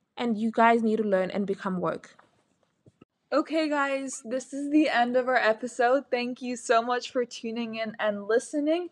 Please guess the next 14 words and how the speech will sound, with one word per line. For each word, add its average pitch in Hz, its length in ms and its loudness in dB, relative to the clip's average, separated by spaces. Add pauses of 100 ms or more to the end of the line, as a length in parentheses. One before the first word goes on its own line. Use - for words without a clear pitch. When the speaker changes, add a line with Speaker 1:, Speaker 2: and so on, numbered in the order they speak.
(400)
Speaker 2:
If 247 180 2
you 269 80 2
wanna 269 300 4
email 277 400 -2
us, 285 180 0
don't 240 240 -2
hesitate. 262 760 -4 (200)
As 220 220 2
Speaker 1:
And 240 100 -4
Speaker 2:
you 220 60 -4
Speaker 1:
if 220 60 -4
Speaker 2:
know, 226 280 -2
our 220 260 2
email 240 520 -4